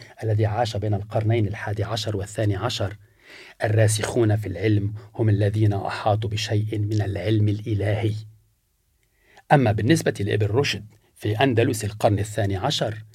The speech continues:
فالراسخون هم الفلاسفة ورثة أرسطو. من الواضح إذن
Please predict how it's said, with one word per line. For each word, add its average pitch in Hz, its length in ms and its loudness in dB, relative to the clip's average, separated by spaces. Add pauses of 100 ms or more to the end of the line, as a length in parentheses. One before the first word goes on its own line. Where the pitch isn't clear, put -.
(160)
فالراسخون 113 800 2
هم 110 260 2
الفلاسفة 107 880 0 (200)
ورثة 110 440 2 (180)
أرسطو. 107 400 -4 (1200)
من 135 140 8
الواضح 160 480 8
إذن 135 400 0